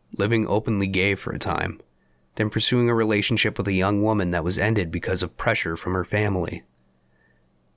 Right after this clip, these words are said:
In nineteen seventy, he resigned from his job. Applewhite said that he had left his job at Saint Thomas University because of depression and other emotional problems.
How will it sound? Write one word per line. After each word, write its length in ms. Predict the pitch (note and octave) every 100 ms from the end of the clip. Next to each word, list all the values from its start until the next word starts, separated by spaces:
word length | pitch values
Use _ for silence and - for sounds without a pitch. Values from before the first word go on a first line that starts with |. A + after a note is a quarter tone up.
| _ -
In 100 | G#2+
nineteen 360 | B2 C3+ D3
seventy, 600 | C3+ G#2+ A2+ B2+ D#3 F3+
he 120 | - A2
resigned 420 | G#2+ B2 A2+ G2+
from 140 | G2+
his 120 | F2
job. 420 | - F#2 D2 C2 - - _ _ _ _ -
Applewhite 460 | A#2 C3 C3+ A#2+ -
said 240 | G#2+ G2+
that 120 | G2
he 80 | G2+
had 80 | F2+
left 260 | F#2+ F#2+ -
his 140 | G2+
job 260 | G2 F2+ F2
at 80 |
Saint 240 | - F#2 F2
Thomas 400 | G2 F#2 E2+ -
University 520 | E2+ F#2 F#2+ - F2+
because 420 | F2+ - F#2 F2
of 200 | F2+ -
depression 680 | F2+ - G2+ F#2+ - F2 E2+
and 160 | E2 E2
other 280 | G2 F#2+
emotional 440 | F2+ F2 F2+ - F2
problems. 640 | - F2+ F2 E2+ D#2+ D#2+